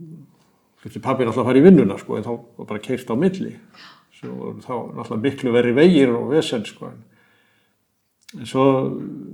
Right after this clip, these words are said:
urðu þeir að selja þetta og það var svona dálítið leiðinlegt. Menn þeir sáu dálítið eftir því. En á veturna var farið á skíði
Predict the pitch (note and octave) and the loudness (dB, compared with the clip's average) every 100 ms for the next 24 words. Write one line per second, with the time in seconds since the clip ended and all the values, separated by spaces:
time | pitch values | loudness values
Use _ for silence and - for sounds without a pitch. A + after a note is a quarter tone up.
0 | D#3+ D#3 - - C3+ C3 B2 B2 - C#3+ | -16 -16 -16 -8 -2 0 0 0 0 2
1 | C3+ B2+ C3 A#2+ G#2+ A2+ C3+ C3+ C3 B2 | 2 0 -4 -6 -6 -6 -8 -8 -10 -12
2 | A#2+ - _ _ _ _ B2 B2 B2 G#2 | -14 -20 _ _ _ _ -14 -8 -6 -6
3 | G2 - _ _ _ _ A2+ A2+ A#2 - | -8 -16 _ _ _ _ -18 -14 -14 -6
4 | B2+ C3+ A#2 A#2 B2 B2+ C#3 - A#2 - | -2 -2 -2 -4 -4 -8 -6 -2 -2 -4
5 | - _ _ _ _ _ _ _ _ _ | -18 _ _ _ _ _ _ _ _ _
6 | _ _ _ _ _ - _ B2 A2 A2 | _ _ _ _ _ -14 _ -6 -4 2
7 | C3 F3+ F3+ D#3 C3 C3 B2 - - - | 4 4 2 0 0 -2 -4 -10 -16 -20
8 | D#3+ A#2+ C3 A2+ G#2+ B2+ B2+ E3 | -6 -4 0 -2 -2 -2 0 2